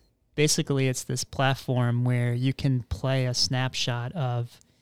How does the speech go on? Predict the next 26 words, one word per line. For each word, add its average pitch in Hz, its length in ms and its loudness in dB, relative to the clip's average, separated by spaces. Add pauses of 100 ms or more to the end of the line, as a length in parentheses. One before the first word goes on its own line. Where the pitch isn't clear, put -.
(160)
an 131 140 0
actor 131 480 0
acting 139 480 -4
out 127 100 0
a 123 60 0
moment 123 440 -2 (200)
in, 131 160 0
in 131 140 0
a 127 40 -2
therapy 135 360 -2
session. - 440 -4 (520)
And 127 200 6
they 131 120 4
range 127 560 4
from 120 520 0 (680)
easy, 139 440 6
medium, 135 500 6
hard. 127 320 0
You 127 100 0
kind 143 200 6
of 127 140 4
rate 131 220 2
it, 135 160 -2 (120)
you 147 140 -2
rain-, 135 340 4
you 165 180 0